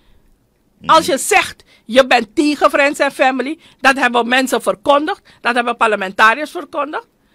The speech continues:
Speaker 2: dan moet je, je moet je, dan moet je daaraan houden, toch?
Speaker 1: Mhm.
Speaker 2: Dan moet je niet je daaraan schuldig maken. Laten we, laten we eerlijk zijn.
Speaker 1: Ja, maar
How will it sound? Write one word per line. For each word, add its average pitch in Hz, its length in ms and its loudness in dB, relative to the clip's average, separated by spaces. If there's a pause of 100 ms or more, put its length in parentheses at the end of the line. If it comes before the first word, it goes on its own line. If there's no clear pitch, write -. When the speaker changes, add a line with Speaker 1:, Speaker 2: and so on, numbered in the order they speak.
(380)
Speaker 2:
dan 679 140 2
moet 494 140 0
je, 247 200 0
je 311 80 -2
moet 226 200 -2
je, 202 280 -2
dan 233 140 0
moet 185 120 -12
je 202 60 -6
daaraan 175 360 -8
houden, 254 360 -2
toch? - 380 -2 (120)
Speaker 1:
Mhm. 87 120 -12
Speaker 2:
Dan 330 140 2
moet 262 140 -2
je 233 140 -2
niet 185 160 -12 (120)
je 285 220 -2
daaraan 277 340 2
schuldig 262 380 -6
maken. 220 400 -10 (280)
Laten 185 280 -10
we, 214 280 -2
laten 214 260 -8
we 208 100 -4
eerlijk 269 340 -6
zijn. 240 300 -8 (240)
Speaker 1:
Ja, 202 300 -2 (160)
maar 135 360 -2